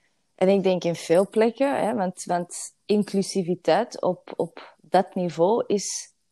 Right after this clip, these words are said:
is niet makkelijk. Maar, eh, bijvoorbeeld in Singapore, ik, ik had collega's, eh, waar ik mee werkte, die ze-, die worden dan, ehm,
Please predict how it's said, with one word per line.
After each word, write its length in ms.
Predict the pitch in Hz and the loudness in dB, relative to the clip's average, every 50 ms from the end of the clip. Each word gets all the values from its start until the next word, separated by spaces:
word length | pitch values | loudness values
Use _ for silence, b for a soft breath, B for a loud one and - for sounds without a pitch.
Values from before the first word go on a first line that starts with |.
| _ _ _ _ _ _ _ _ _ _ _ _ _ _ _ _ | _ _ _ _ _ _ _ _ _ _ _ _ _ _ _ _
is 460 | 190 202 - - - - - - - _ _ _ _ _ | 0 0 0 -2 -6 -8 -10 -12 -14 _ _ _ _ _
niet 500 | - 180 185 185 185 180 - - - - _ _ _ _ _ _ _ _ _ _ | -8 -4 -4 -4 -4 -6 -8 -16 -20 -20 _ _ _ _ _ _ _ _ _ _
makkelijk. 720 | - 165 165 165 165 - 175 160 151 151 - - - B B B B B B B _ _ | -6 -4 -4 -4 -2 -2 -2 -2 -2 -4 -8 -16 -20 B B B B B B B _ _
Maar, 580 | - - 175 170 170 170 170 170 - - - - _ | -6 -4 0 0 2 2 0 -2 -4 -12 -16 -18 _
eh, 380 | - - - 180 180 175 175 90 - | -8 -6 -4 -2 -2 -2 -4 -6 -6
bijvoorbeeld 480 | - 175 156 175 180 175 180 185 185 - | -6 -4 -2 -2 0 2 2 2 0 0
in 140 | 175 175 | -4 -8
Singapore, 640 | 175 - - 175 185 202 202 - 220 240 262 269 269 - | -6 -4 -4 -4 -2 -4 -4 -2 0 0 0 0 -2 -8
ik, 240 | - - 180 - - | -10 -10 -10 -10 -10
ik 140 | - 165 - | -12 -10 -8
had 180 | - 175 - - | -8 -10 -8 -6
collega's, 760 | - 160 160 160 170 196 208 202 220 226 226 - - - - | -4 -4 -2 -2 -2 -2 -2 -2 -4 -4 -6 -8 -10 -12 -10
eh, 420 | - - - - - - 190 185 | -8 -6 -6 -6 -6 -6 -8 -4
waar 160 | 180 175 170 | -2 -2 0
ik 160 | 175 170 - - | 0 -2 -4 -4
mee 160 | 170 165 160 | -4 -2 0
werkte, 560 | 165 175 202 208 - - - 247 262 277 b b b b b b b b b b _ _ | 0 0 0 -2 -4 -6 -8 -8 -8 -10 b b b b b b b b b b _ _
die 160 | - 185 185 | -4 -4 -2
ze-, 160 | 175 185 175 | 0 -2 0
die 120 | 160 185 175 | 0 0 0
worden 380 | 180 202 202 190 190 196 175 | 0 0 0 2 2 2 2
dan, 320 | 180 175 175 175 175 175 170 | 0 -2 -4 -4 -6 -6 -8
ehm, 640 | - - 175 170 170 165 165 165 165 160 165 165 | -8 -8 -6 -4 -4 -4 -4 -6 -8 -10 -12 -18